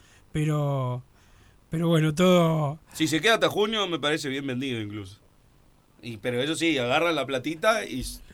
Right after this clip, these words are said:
Speaker 2: se van al shopping. Al shopping de jugadores, lógico, ¿no?
Speaker 1: Ah, pensé que querías el shopping
Speaker 2: No, no,
Speaker 1: en
Speaker 2: si, si
Speaker 1: Montevideo.
Speaker 2: agarran la plata y se van de compra, no.
Speaker 1: Este, un saludo a la gente de Total Import, que tiene todos los steel framing, todo para la construcción. Los encontrás en Pando, también están en La Unión, la web,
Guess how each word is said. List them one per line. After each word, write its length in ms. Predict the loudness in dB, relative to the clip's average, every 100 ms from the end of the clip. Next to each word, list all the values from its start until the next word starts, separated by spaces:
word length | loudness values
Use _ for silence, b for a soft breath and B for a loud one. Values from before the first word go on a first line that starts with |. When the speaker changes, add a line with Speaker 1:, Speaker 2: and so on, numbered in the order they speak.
| -14
Speaker 2:
se 200 | -10 -4
van 140 | -2
al 80 | -2
shopping. 360 | -2 -6 -6 -16 _ _ _ _ _ _ _ _
Al 100 | -14
shopping 300 | -10 -8 -6
de 80 | -6
jugadores, 460 | -2 0 2 2 0
lógico, 340 | -4 -8 -12
¿no? 240 | -14 -14 -18 -20 -20 -20 -20 -20 -20 -2
Speaker 1:
Ah, 180 | 2 2
pensé 240 | 2 -2 -2
que 80 | -2
querías 280 | -2 -2 -6
el 60 |
shopping 220 | -4 4
Speaker 2:
No, 260 | 8 10 8
no, 160 | 6 2
Speaker 1:
en 80 |
Speaker 2:
si, 160 | -2 -6
si 80 | -8
Speaker 1:
Montevideo. 280 | -6 0 2
Speaker 2:
agarran 240 | 4 4
la 80 | 2
plata 320 | 2 2 4
y 40 | 2
se 120 | 0
van 100 | -2
de 100 | -2
compra, 360 | -4 -4 -2
no. 120 | -2 0
Speaker 1:
Este, 960 | 2 0 -2 -2 0 0 0 -2 -4 B B B B
un 140 | 8 10
saludo 160 | 12
a 40 | 10
la 100 | 8
gente 200 | 8 6
de 60 |
Total 180 | 6 6
Import, 320 | 8 8 6
que 120 | 6
tiene 140 | 4 6
todos 120 | 6
los 80 | 6
steel 160 | 4
framing, 280 | 6 6 8
todo 120 | 10
para 140 | 10 10
la 80 | 8
construcción. 400 | 6 6 8 8
Los 100 | 8
encontrás 240 | 6 4
en 80 | 4
Pando, 180 | 4 6
también 200 | 4 8
están 160 | 8
en 80 | 8
La 80 | 8
Unión, 200 | 8 8
la 100 | 10
web, 260 | 10 10